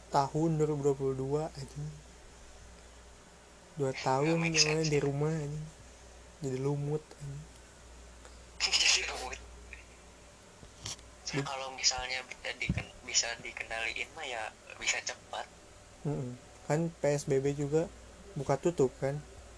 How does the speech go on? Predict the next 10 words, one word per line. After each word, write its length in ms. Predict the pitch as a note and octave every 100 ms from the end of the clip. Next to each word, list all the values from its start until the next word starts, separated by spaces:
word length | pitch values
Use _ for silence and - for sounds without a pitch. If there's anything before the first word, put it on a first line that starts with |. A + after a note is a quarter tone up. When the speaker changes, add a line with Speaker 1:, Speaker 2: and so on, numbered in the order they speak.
| - - - - - - - - - - A2+
Speaker 2:
Iya 160 | G#2 G2+
sih. 160 | - - -
Speaker 1:
Hmm. 160 | B2 A#2 - - - - - - -
Speaker 2:
Tapi 240 | A#2 - C3
beda, 320 | A2 A2 F#2+
eh, 880 | A2+ - - - A2+ G#2+ G#2+ G#2 G2 - - - - - - - - - -
atau 240 | - F#2 F#2+ G2 -
P 80 | G#2
S 80 |
B 80 | -